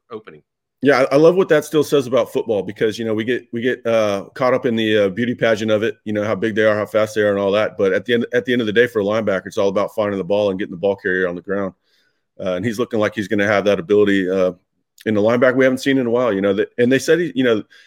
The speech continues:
Speaker 2: I've heard him called a thumper. That's always good to hear, uh, hear about a linebacker, uh, you know, and, uh, you know, he, he's got the, he's got the right mentality for it. You know, he's a,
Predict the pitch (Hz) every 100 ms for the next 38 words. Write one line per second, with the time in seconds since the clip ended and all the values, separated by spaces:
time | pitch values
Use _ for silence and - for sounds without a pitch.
0 | _ 110 139 139 127 120 101 - 120 143
1 | 147 - 107 123 110 92 110 101 107 -
2 | - 98 113 107 107 101 101 104 101 104
3 | 117 117 _ - _ - 104 101 101 95
4 | 76 _ 107 101 104 - 107 101 110 101
5 | - 120 98 _ _ - - - 104 123
6 | 113 110 - 110 - - 110 123 113 107
7 | 110 110 98 101 90 - 92 92 87 90